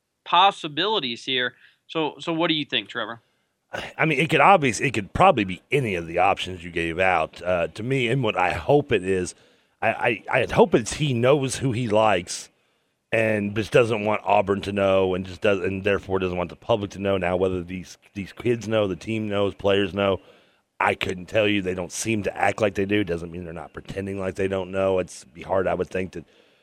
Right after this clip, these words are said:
Speaker 2: to, for a secret like that to stay a secret amongst a large group of kids. But now, then again, he may have only just told one of the, the quarterback group. Maybe, but even then, it's still hard. I mean, loose lips, you know, sink ships, as they say. More people know, the less the secret stays in. So,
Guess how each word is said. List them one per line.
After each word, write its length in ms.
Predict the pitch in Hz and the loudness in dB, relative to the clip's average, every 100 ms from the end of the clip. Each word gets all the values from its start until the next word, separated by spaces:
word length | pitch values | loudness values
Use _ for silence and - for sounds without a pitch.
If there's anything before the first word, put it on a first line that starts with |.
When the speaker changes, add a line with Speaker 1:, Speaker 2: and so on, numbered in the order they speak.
| _ - | _ -4
Speaker 2:
to, 400 | 117 87 95 - | -4 -4 -14 -2
for 160 | 117 | 0
a 60 | 101 | 0
secret 360 | - 120 107 | 0 -4 0
like 160 | 98 101 | 0 2
that 200 | 107 104 | 0 0
to 80 | 87 | -6
stay 260 | - 101 | -2 -2
a 60 | 90 | 0
secret 420 | - 107 101 101 | -4 -8 -2 -2
amongst 420 | 95 92 98 95 98 | 0 0 -2 -2 -4
a 40 | |
large 340 | 85 87 95 85 | 0 2 2 -2
group 200 | 101 95 | -8 -8
of 100 | 78 | -6
kids. 520 | - 107 101 98 80 78 | 0 2 2 -2 -10 -8
But 180 | 85 | -8
now, 240 | 82 90 85 | -6 -10 -8
then 140 | 87 | -6
again, 220 | 90 87 92 | -6 -6 -6
he 60 | |
may 160 | 90 87 | -4 -2
have 120 | 95 | 0
only 180 | 90 90 | -2 -6
just 280 | 92 92 - | -10 -12 -2
told 340 | 92 90 98 - _ _ _ _ | 0 2 -2 -8 _ _ _ _
one 280 | 92 98 104 | -2 0 2
of 80 | 101 | 0
the, 360 | 95 90 92 | -4 -12 -8
the 100 | 90 | -6
quarterback 640 | 98 101 95 95 95 95 - _ | -2 0 0 2 0 -2 -10 _
group. 360 | 101 104 101 95 | -2 0 0 -4
Maybe, 380 | 87 87 90 82 | -8 -8 -12 -8
but 160 | 95 | -2
even 180 | 107 98 | 0 0
then, 160 | 101 101 | -2 -2
it's 120 | - | -4
still 180 | 110 87 | -2 2
hard. 240 | 95 87 | 2 0
I 20 | |
mean, 260 | 87 85 85 | -6 -8 -6
loose 240 | 98 - | -6 -4
lips, 380 | 95 92 - - | -4 -4 -6 -14
you 100 | 87 | -14
know, 260 | 82 82 82 | -14 -14 -16
sink 240 | - 95 | -14 -14
ships, 360 | - 104 101 - | -8 -4 -4 -4
as 60 | 85 | -8
they 120 | 92 | -6
say. 240 | 95 95 | -2 -2
More 180 | 95 98 | 0 -2
people 300 | 92 98 92 | -4 -8 -6
know, 240 | 92 95 | 0 0
the 60 | 90 | 0
less 220 | 90 90 | -2 -4
the 60 | - | -10
secret 320 | - 90 87 | -16 -12 -10
stays 300 | - 95 85 | -4 -4 -4
in. 260 | 98 95 90 | -6 -8 -10
So, 220 | 73 | -14